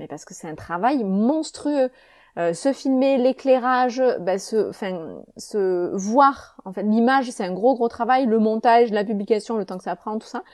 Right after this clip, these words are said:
Et, euh, en plus, avec les, les sous-titres de préférence. Et, et ça, et c'est un gros, gros boulot, puis c'est pas mon métier.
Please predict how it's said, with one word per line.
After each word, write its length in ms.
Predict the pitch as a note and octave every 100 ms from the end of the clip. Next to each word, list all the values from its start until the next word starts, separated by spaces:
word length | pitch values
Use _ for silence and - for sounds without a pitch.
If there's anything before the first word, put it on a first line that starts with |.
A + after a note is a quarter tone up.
| - - _ -
Et, 220 | F3 F3+
euh, 560 | F3 E3+ E3 E3 C#3+ G2+ - -
en 140 | - F3+
plus, 200 | G#3 G3+
avec 280 | E3 E3+
les, 160 | F#3+ F3 -
les 280 | F#3 F3 E3
sous-titres 540 | D#3+ G3 - A3 -
de 100 | F#3
préférence. 540 | F3 F#3 - F3+ A#3+ - _ _ _ _ _ _ - _ _
Et, 460 | F#3+ F#3+ F#3 F#3 F3
et 60 |
ça, 200 | - F3+ -
et 80 |
c'est 200 | F3 F3+ D#3
un 100 | D#3
gros, 240 | E3 G3
gros 140 | G3+ G#3
boulot, 240 | G3 B3+
puis 100 | -
c'est 160 | - -
pas 140 | G#3
mon 120 | A#3
métier. 460 | A#3+ A#3 - B3